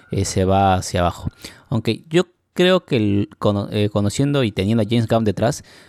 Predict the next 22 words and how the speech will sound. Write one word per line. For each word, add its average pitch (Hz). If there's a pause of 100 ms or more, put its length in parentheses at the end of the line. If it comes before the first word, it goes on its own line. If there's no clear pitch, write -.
(220)
lo 120
mínimo 156
que -
puede 147
hacer 143
es -
ir 139
hacia 131
arriba. 98
Dudo 156
que 104 (180)
la 107
serie 110 (140)
tenga 104
un 107
mal 104
final 101
o 98
que - (240)
tenga 101
una 98
debacle. 95